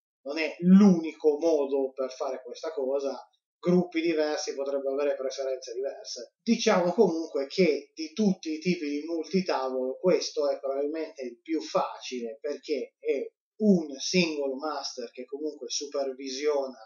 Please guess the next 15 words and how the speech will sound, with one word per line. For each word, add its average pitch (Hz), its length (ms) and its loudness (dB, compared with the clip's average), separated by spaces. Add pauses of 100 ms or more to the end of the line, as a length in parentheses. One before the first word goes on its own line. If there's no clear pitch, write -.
tutta 139 420 -12
la - 80 -12
storia, 147 680 0
quindi 131 580 -8
il 143 120 -10
master 143 460 -8
è 135 100 -6
cosciente 131 920 -10 (340)
di 151 220 -6
ogni 170 420 6
azione 147 680 -2
svolta 143 420 -6
da 127 220 -6
ogni 151 340 -2
personaggio, 147 1000 -6